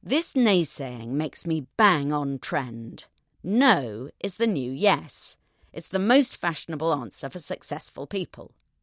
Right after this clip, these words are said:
Ten years ago, it was the other way round. There was a uniformly positive selection of books on Amazon that were all rabidly pro-yes. Now they've been pushed aside by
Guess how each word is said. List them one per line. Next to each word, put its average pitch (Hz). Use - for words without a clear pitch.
Ten 370
years 220
ago, 135
it -
was 160
the 170
other 139
way 113
round. 120
There 185
was 170
a 220
uniformly 247
positive 180
selection -
of 135
books -
on 151
Amazon 147
that 175
were 185
all 143
rabidly 143
pro-yes. 143
Now 254
they've 165
been 180
pushed -
aside 180
by 156